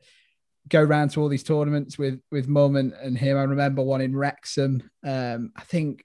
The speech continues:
Alex Bogdanovic was playing. You got, not Andy Murray, but Andrew Murray was playing. Uh, Jamie Baker, all these players. I can remember just being like, "Oh, you know, I, I fancy this. This would be great." Um, and,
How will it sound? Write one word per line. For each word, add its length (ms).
Alex 200
Bogdanovic 760
was 100
playing. 640
You 100
got, 80
not 260
Andy 320
Murray, 240
but 160
Andrew 480
Murray 320
was 160
playing. 560
Uh, 220
Jamie 320
Baker, 480
all 160
these 180
players. 400
I 60
can 120
remember 240
just 160
being 140
like, 120
"Oh, 320
you 120
know, 80
I, 160
I 60
fancy 400
this. 220
This 140
would 80
be 100
great." 440
Um, 480
and, 400